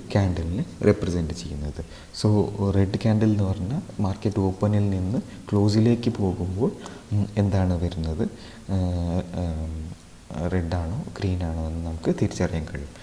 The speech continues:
ഇത് ഓരോ ടൈം ഫ്രെയിമിലും വ്യത്യാസമായി വരാം. ഇപ്പോൾ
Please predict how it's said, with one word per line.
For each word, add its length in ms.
ഇത് 180
ഓരോ 160
ടൈം 280
ഫ്രെയിമിലും 380
വ്യത്യാസമായി 680
വരാം. 180
ഇപ്പോൾ 160